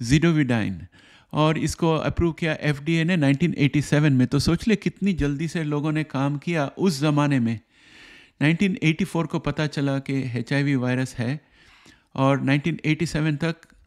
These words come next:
already एक दवा आ गई थी, और इसको हम मोनोथेरेपी कह सकते हैं, क्योंकि ये इकलौती दवा थी जो पेशेंट को दी जाती थी, और उसने काफ़ी हद तक एचआईवी को कंट्रोल किया, लेकिन वो ज़्यादा अरसे तक नहीं कंट्रोल कर पाता था, क्योंकि एचआईवी जो है, अ,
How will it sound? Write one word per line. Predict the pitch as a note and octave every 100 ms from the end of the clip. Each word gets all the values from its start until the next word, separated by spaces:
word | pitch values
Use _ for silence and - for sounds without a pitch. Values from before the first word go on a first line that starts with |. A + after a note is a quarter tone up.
| _ -
already | C#3+ D#3 D#3+
एक | D#3+ D3 C3+
दवा | C3+ C#3+
आ | - A#2+
गई | A2+ A2+
थी, | -
और | - D#3+
इसको | D#3 G3+
हम | F#3+
मोनोथेरेपी | F#3+ C3 E3 F3+ E3+ D#3+ D#3+
कह | D3+ C#3+
सकते | D3 -
हैं, | D#3
क्योंकि | D#3 C#3
ये | D#3+ D#3+ -
इकलौती | C#3+ D3+ D3 D3
दवा | B2 A#2+ A#2
थी | - A2+ - - - - _
जो | D3+
पेशेंट | B2+ D3 - C#3+
को | D3+
दी | C3 D3
जाती | B2+ A#2+ C3+
थी, | C3+ F3+ - - - - -
और | E3+ F3
उसने | D#3 F#3+
काफ़ी | G3 D3+ D#3+ G3
हद | E3+ -
तक | F3 D#3
एचआईवी | C3+ D#3+ D#3
को | E3 D#3+
कंट्रोल | C#3+ C3+ E3 D3+
किया, | - C3+ -
लेकिन | D3 C#3+ A3 - - - F3
वो | G3
ज़्यादा | D3 C#3 G3
अरसे | - D3 D3 G3
तक | F#3+ E3+
नहीं | E3
कंट्रोल | D#3 C3+ C#3+ C#3
कर | C#3 B2+
पाता | B2 B2+
था, | C3+ F#3
क्योंकि | - D3 D3 F3
एचआईवी | C#3+ D#3 E3+ F3+
जो | D#3
है, | C3+ E3+ A#3 - - - - _ -
अ, | C#3 C#3 C3+